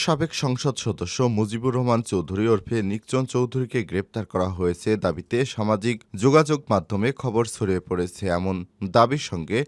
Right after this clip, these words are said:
নিক্সন চৌধুরীর একটি ছবি ও ভাইরাল হয়েছে। তবে ফরিদপুরের সাবেক এই সংসদ সদস্য গ্রেপ্তারের তথ্যটি গুজব বলে জানিয়েছে ফ্যাক্ট চেক প্রতিষ্ঠান রিউমার স্ক্যানার। ভাইরাল হওয়া ছবিতে দেখা যায়,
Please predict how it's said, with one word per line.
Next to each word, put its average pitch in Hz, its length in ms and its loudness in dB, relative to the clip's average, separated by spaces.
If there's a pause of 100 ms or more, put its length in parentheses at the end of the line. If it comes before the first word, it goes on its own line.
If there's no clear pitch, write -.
(160)
নিক্সন 147 440 2
চৌধুরীর 170 500 0
একটি 120 300 -2
ছবি 98 520 -2 (160)
ও 101 80 2 (220)
ভাইরাল 123 360 4
হয়েছে। 92 420 -4
তবে 104 260 2 (200)
ফরিদপুরের 165 580 2
সাবেক 143 300 -2
এই 151 100 0
সংসদ 123 440 -2
সদস্য 87 460 -8 (120)
গ্রেপ্তারের 107 640 -4
তথ্যটি 95 460 -6 (240)
গুজব 143 480 2
বলে 170 220 0
জানিয়েছে 95 540 -2
ফ্যাক্ট 107 380 -4
চেক 117 160 2 (120)
প্রতিষ্ঠান 127 560 2 (300)
রিউমার 156 300 2 (100)
স্ক্যানার। 95 500 -2
ভাইরাল 98 380 0
হওয়া 107 260 0 (160)
ছবিতে 131 480 -2
দেখা 104 320 0
যায়, 98 260 2